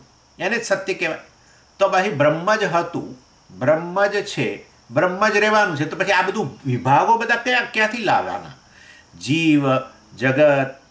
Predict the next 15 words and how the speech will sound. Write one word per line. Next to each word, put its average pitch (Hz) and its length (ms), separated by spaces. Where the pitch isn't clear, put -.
સાધ્ય, 131 880
સાધન, 127 840
મોક્ષ, 147 680
શાસ્ત્રો, 143 960
ઉપદેશ, 143 880
આ 123 80
બધા - 120
વિભાગ 151 600
ક્યાંથી 220 300
લાવવાના? 127 400
રાખો 151 380
વિભાગ, 110 360
જાણે 139 420
કે. - 80
જીવ 208 360